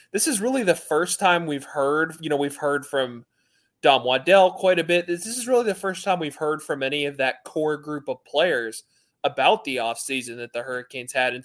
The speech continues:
uh, you know, Aho said that he felt like this was the best team on paper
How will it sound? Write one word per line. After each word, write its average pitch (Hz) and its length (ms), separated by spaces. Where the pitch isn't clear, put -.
uh, 147 40
you 143 120
know, 131 160
Aho 147 420
said 147 360
that 131 200
he 165 140
felt 160 340
like 143 300
this 147 260
was 151 200
the 139 100
best - 580
team 165 360
on 131 300
paper 147 600